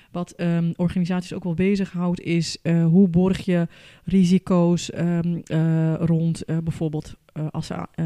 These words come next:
bezig zijn met vastgoed. Nieuwbouw is echt een ding, gaan vaak dingen mis. Ehm, eh, hè, hoe organiseer je het, eh, de-, eh, dat?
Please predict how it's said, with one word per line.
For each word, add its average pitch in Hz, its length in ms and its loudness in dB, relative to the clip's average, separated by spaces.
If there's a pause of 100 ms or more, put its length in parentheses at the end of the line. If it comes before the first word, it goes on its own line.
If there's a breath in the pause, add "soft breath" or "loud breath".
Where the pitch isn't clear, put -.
bezig 175 220 -2
zijn 160 120 -6
met 165 100 -8
vastgoed. - 520 -4
Nieuwbouw 214 480 6
is - 160 -6
echt - 200 -6
een 190 80 0
ding, 190 280 -2
gaan 180 140 -6
vaak 180 220 -6
dingen 170 240 -2
mis. 208 380 -4 (500 loud breath)
Ehm, 151 560 2
eh, - 160 -8 (540)
hè, 170 140 -2
hoe 190 180 4
organiseer 175 540 -2
je 208 60 -2
het, 226 200 -6
eh, - 160 -10 (240)
de-, 196 260 -4
eh, 185 120 -6
dat? 196 260 -6